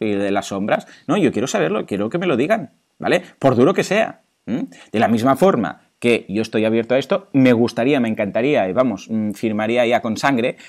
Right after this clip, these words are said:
que las otras personas tuvieran la misma capacidad de, eh, de aceptar, eh, aprender cosas nuevas, en este caso, desde el punto de vista de los veganos, ¿no? El hecho de decir, "Bueno, estoy abierto a que me cuentes las cosas para valorarlo", ¿m? O sea que estoy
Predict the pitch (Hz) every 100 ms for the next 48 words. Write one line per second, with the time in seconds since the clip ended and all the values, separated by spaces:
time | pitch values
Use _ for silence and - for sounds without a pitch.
0 | - - 139 175 117 113 107 110 113 110
1 | 110 127 - 113 104 104 117 101 98 110
2 | 113 110 98 98 104 151 - 95 98 127
3 | 151 - _ 95 101 92 107 - - 107
4 | 104 170 - - 101 98 92 90 73 50
5 | - 110 113 101 113 - 110 107 107 123
6 | 123 95 95 90 - 147 _ - 95 92
7 | 85 90 95 90 95 120 123 82 78 87
8 | 78 - - - - 82 - 82 82 69
9 | 65 _ _ 165 131 151 160 170 170 185
10 | 220 131 127 135 135 139 117 - - -
11 | 104 - 120 110 98 95 87 82 - -
12 | - - 80 - - - - - 85 90
13 | 92 131 196 - - - - - -